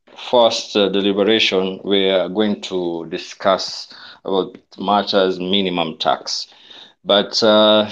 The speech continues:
just, uh, to have, uh, a little discussion about, uh, a show that we are going to have on Horizon T V.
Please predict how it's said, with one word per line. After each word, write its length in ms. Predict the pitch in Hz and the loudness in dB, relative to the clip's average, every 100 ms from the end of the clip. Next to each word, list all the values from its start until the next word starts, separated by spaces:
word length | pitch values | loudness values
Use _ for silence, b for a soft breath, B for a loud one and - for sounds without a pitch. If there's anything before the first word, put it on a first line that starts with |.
| - | -4
just, 480 | 123 123 - - - | -2 0 0 -2 0
uh, 200 | 104 104 | 2 2
to 220 | - 104 | 0 0
have, 360 | 104 107 107 98 | 2 2 2 2
uh, 460 | 95 90 85 82 - _ _ _ _ B B B B B - | 4 4 4 0 -6 _ _ _ _ B B B B B -6
a 100 | 92 | -4
little 420 | 104 123 127 117 | 0 0 0 0
discussion 520 | 107 101 - 117 110 | 0 -2 0 0 -2
about, 460 | 104 98 101 95 - | -2 0 0 0 -2
uh, 400 | 98 92 90 87 - - | 2 2 2 -2 -10 -10
a 100 | - | -2
show 360 | - 123 104 | 0 2 2
that 220 | 92 87 - 98 | 2 -2 -8 -6
we 280 | 92 90 | -2 0
are 60 | 87 | 0
going 360 | 95 104 95 - | 0 -2 -2 -6
to 400 | - 87 85 78 | -6 -4 -4 -6
have 400 | - - 117 87 85 | -6 -2 0 0 -2
on 180 | 87 | -6
Horizon 480 | 85 85 92 87 87 | -4 -2 -2 -2 -4
T 160 | - 87 | -6 -4
V. 360 | 92 87 90 | -2 -2 -4